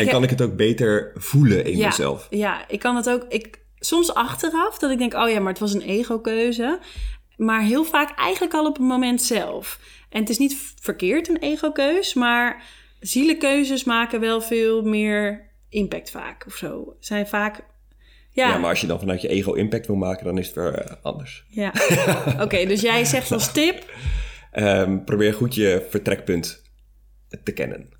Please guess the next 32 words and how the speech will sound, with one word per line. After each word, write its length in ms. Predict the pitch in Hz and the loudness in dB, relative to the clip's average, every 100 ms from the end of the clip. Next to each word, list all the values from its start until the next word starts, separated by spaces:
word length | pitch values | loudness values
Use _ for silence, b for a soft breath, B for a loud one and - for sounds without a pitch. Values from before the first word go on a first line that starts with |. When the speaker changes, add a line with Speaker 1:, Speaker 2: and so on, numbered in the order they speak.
| - _ _ | -20 _ _
Speaker 1:
En 160 | 202 | -4
te 100 | 185 | -4
voelen. 440 | 185 165 170 180 156 - | -6 -10 -10 -12 -18 -12
Speaker 2:
Ja. 140 | - | -8
Speaker 1:
Ja, 140 | - 190 - - | -4 -6 -6 -8
oké. 320 | 208 - 165 - B B B | -6 -6 -10 -12 B B B
Ik 120 | 285 | -4
heb 100 | 294 | -2
ook 140 | - 381 | 0 2
nog 120 | 247 | 2
een 120 | 160 | -2
tip. 420 | - 180 311 - B B B | -2 0 -2 -4 B B B
Ehm, 560 | - 240 240 240 233 233 233 _ _ _ _ _ - | 0 2 4 2 0 -2 -6 _ _ _ _ _ -10
sowieso 640 | 208 262 277 294 247 254 | 0 2 4 4 4 4
weet 340 | 214 226 339 311 | 4 4 4 0
dat 160 | 285 | -2
je 80 | 262 - | -4 -4
eigenlijk 420 | - 240 302 330 | -2 0 0 0
in 100 | 269 | -2
elke 260 | - 262 262 | -4 -4 -4
situatie 580 | - 233 226 214 220 233 | -4 -2 0 0 -2 -4
een 160 | 208 202 | -6 -4
keuze 420 | 190 175 180 190 180 | -2 -2 -2 -6 -4
hebt. 680 | 226 247 - - - - B B B | 0 0 -2 -8 -8 -8 B B B
Eh, 200 | - 202 | -4 -2
heel 240 | 196 196 302 | 0 2 2
vaak 200 | 294 254 | 0 -2
zetten 240 | 262 254 | -2 -2
we 60 | 208 | -2
onszelf 560 | 208 226 214 180 160 | -2 0 0 -2 -8
buitenspel. 1000 | - 208 226 220 - - 202 226 311 370 B B B B | -2 0 0 -2 -6 -2 0 0 0 -2 B B B B
Eh, 300 | 214 202 | -4 0